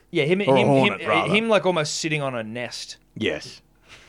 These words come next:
Speaker 2: Stung within an inch
Speaker 1: Did
Speaker 2: of
Speaker 1: you
Speaker 2: his
Speaker 1: see the
Speaker 2: life.
Speaker 1: photo before the fight that came out of him cutting weight in a bath, and he had, like, little kids' bath toys in there, which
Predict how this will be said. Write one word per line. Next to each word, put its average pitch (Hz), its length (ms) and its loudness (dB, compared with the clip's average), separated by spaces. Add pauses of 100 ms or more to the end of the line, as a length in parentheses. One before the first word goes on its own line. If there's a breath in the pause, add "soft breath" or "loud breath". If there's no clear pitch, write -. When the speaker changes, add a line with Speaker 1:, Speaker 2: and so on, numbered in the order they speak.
(520 soft breath)
Speaker 2:
Stung 127 600 -2
within 107 220 -4
an 113 80 -4
inch 123 140 -2
Speaker 1:
Did - 20 -8
Speaker 2:
of 156 60 -4
Speaker 1:
you - 20 0
Speaker 2:
his 190 100 -4
Speaker 1:
see 202 100 0
the 214 100 2
Speaker 2:
life. - 100 -4
Speaker 1:
photo 175 280 2
before 147 260 -8
the 143 60 -8
fight 143 340 -4
that 139 80 -16
came 143 180 -8
out 135 100 -6
of 120 80 -12
him 127 300 -12
cutting 120 320 -8
weight 110 400 -10
in 131 100 -10
a 120 60 -6
bath, 113 480 -8
and 135 100 -14
he 131 60 -12
had, 135 200 -6
like, 123 220 -10
little 127 320 -12
kids' 120 320 -16
bath 113 380 -8
toys 131 240 -10
in 135 100 -14
there, 160 160 -12
which 160 180 -10